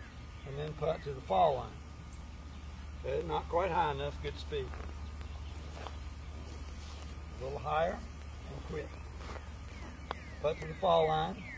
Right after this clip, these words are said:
see what you get. A little too high. Speed wasn't too bad.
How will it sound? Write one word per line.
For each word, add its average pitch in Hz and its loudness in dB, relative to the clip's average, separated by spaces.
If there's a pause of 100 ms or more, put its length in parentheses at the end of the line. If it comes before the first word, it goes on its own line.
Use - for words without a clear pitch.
(100)
see 139 -4
what 147 -4
you - -4
get. 143 0 (1400)
A 131 0
little 131 4
too 180 10
high. 131 6 (1200)
Speed 156 0
wasn't 151 8
too 156 0
bad. 139 6